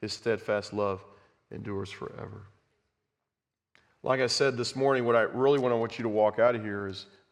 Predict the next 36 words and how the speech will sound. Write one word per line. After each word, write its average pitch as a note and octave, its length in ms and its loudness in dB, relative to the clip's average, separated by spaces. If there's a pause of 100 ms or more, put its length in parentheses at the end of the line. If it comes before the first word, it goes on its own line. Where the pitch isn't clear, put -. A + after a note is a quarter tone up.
thinking B2 240 -2
about G2+ 380 -6 (840)
how C#3 320 0
is C3 140 2
it G#2+ 140 -4
the G2 80 -6
fear B2 300 -2
of G2 120 -4
God A2 360 4
is G2 120 -6
really G2+ 320 -4 (340)
driving G2+ 640 0
you F#2+ 100 -12 (760)
or - 120 -10
drawing G#2+ 480 2
you G#2 140 -4
away, G2+ 380 -2 (420)
or - 80 -2
excuse A#2+ 260 -2
me, G#2 60 -2
how B2 140 4
is G#2+ 80 0
the G2+ 60 -8
fear C3 280 -2
of G2 80 -2
man G#2+ 220 0
driving A2 420 4
you G2+ 60 -6
or G2 40 -6
drawing G#2 320 0
away G2+ 280 -2 (640)
from - 160 -8
your G#2+ 80 -4
trust - 420 -8
in G2+ 80 -10
God? G2+ 320 -10